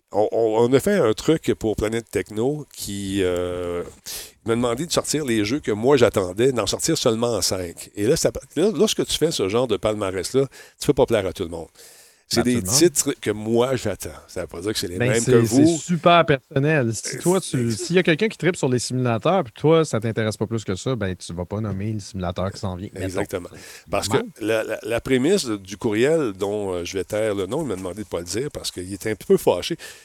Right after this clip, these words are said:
Speaker 1: Il dit, il est fâché parce qu'il n'y a pas les consoles, puis il est fâché parce qu'il dit qu'il y aura, il y a pas un mot de jeu qui a été annoncé. Puis je m'excuse. <laughs> T'as raison sur un point. Je pense qu'on en parlait un petit peu tantôt, Laurent et moi. Euh,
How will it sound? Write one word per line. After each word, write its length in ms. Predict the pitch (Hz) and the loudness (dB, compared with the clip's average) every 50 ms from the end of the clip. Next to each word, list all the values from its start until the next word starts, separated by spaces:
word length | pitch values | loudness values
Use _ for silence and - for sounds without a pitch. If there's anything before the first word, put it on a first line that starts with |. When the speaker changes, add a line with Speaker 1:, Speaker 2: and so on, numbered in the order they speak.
| _ _ _ _ | _ _ _ _
Speaker 1:
Il 80 | 110 110 | -6 -6
dit, 80 | 104 - 131 | -6 -4 -4
il 240 | 147 170 127 117 113 | -4 -2 -2 -2 0
est 40 | |
fâché 340 | 110 - 127 120 101 - 143 | 2 2 2 2 2 2 0
parce 160 | - 101 - | 0 -2 -2
qu'il 60 | - 95 | -4 -4
n'y 60 | 90 | -4
a 20 | |
pas 100 | - 95 | -4 -4
les 80 | 98 95 | -4 -4
consoles, 500 | - 90 85 82 - - 143 175 175 151 - - - _ _ | -6 -8 -8 -6 -4 -2 -2 -2 -4 -6 -10 -18 -20 _ _
puis 120 | - 104 | -12 -6
il 100 | 104 107 | -6 -4
est 40 | 101 | -4
fâché 340 | - 101 95 90 - 147 160 | -2 -2 -2 -2 -2 -4 -4
parce 200 | - 104 - - | -4 -6 -6 -6
qu'il 140 | 110 104 | -8 -8
dit 140 | 98 110 123 | -8 -8 -2
qu'il 120 | - 131 113 | 2 2 2
y 20 | |
aura, 100 | 98 98 - _ _ 120 | 2 0 -4 _ _ 0
il 60 | 113 | 0
y 20 | |
a 60 | 104 | 4
pas 140 | - - 160 | 6 6 6
un 40 | 156 | 6
mot 160 | 143 135 127 | 6 4 2
de 40 | 107 | 2
jeu 180 | 92 - 135 156 | 2 2 2 2
qui 120 | - 123 | 2 2
a 20 | 104 | 2
été 140 | 101 - 107 | 2 2 -2
annoncé. 520 | 110 107 98 90 82 - - 95 - _ _ _ | -2 -2 -4 -4 -6 -6 -8 -8 -12 _ _ _
Puis 100 | - 117 | -6 -2
je 100 | 117 175 | 0 0
m'excuse. 640 | 220 196 107 - - - - 135 110 80 - - - _ - - - - 147 110 104 | 0 0 -2 -4 -4 -4 -4 -4 -6 -6 -10 -16 -14 _ -6 -4 -2 -2 -2 -2 -2
<laughs> 400 | - 139 117 - - - - _ | -2 -4 -4 -4 -8 -18 0 _
T'as 100 | - 127 | 4 6
raison 300 | 156 185 170 190 247 240 | 6 6 6 6 6 6
sur 160 | - 156 135 | 4 2 2
un 100 | 127 120 | 2 0
point. 240 | - - 123 107 - - - - - - - _ _ _ _ | 0 0 0 0 0 -4 -10 -20 -20 -20 -20 _ _ _ _
Je 120 | - 120 | 0 2
pense 280 | 120 - 190 214 196 - | 4 4 4 4 2 2
qu'on 300 | - 139 127 - 104 107 | 2 0 0 0 0 -2
en 80 | 107 | -2
parlait 220 | - - 104 127 139 | 0 0 0 0 0
un 20 | |
petit 120 | 123 - - | -2 -2 -4
peu 120 | 143 139 | -4 -2
tantôt, 340 | - 101 87 87 - 131 131 | -2 -2 -4 -4 -2 0 0
Laurent 240 | 110 92 92 95 92 | 0 0 0 -2 -4
et 80 | 90 | -6
moi. 200 | 90 101 127 160 160 - - - - _ _ _ _ - | -4 -4 -4 -4 -6 -8 -14 -20 -20 _ _ _ _ -4
Euh, 580 | 95 95 98 95 92 95 98 98 101 101 98 | 0 2 2 2 4 2 2 0 -2 -6 -10